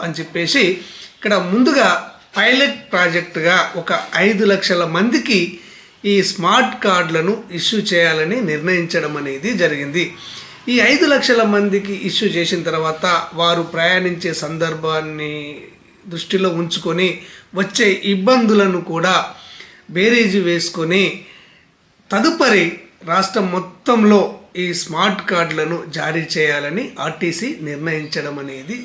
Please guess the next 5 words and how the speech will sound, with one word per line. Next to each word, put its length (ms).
జరిగింది. 460
దీనికోసము 800
డెబ్బై 260
ఐదు 160
కోట్లు 320